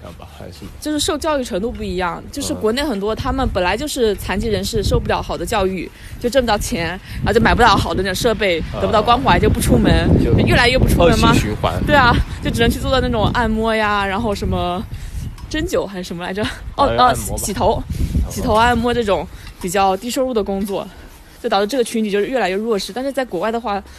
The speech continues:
Speaker 2: 人家就会比较，比较尊重你，如果你真的有能力的话，你就可以跟别人一样受到平等对待，而且很重视这一块感觉。
Speaker 1: 嗯。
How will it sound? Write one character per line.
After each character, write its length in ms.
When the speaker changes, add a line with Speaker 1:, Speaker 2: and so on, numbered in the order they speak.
Speaker 2:
人 80
家 60
就 100
会 100
比 120
较， 340
比 80
较 140
尊 200
重 140
你， 80
如 100
果 80
你 60
真 100
的 60
有 120
能 140
力 80
的 80
话， 120
你 40
就 80
可 140
以 180
跟 120
别 140
人 80
一 60
样 120
受 140
到 80
平 200
等 140
对 100
待， 80
而 80
且 240
很 220
重 220
视 160
这 120
一 40
块 200
感 180
觉。 160
Speaker 1:
嗯。 160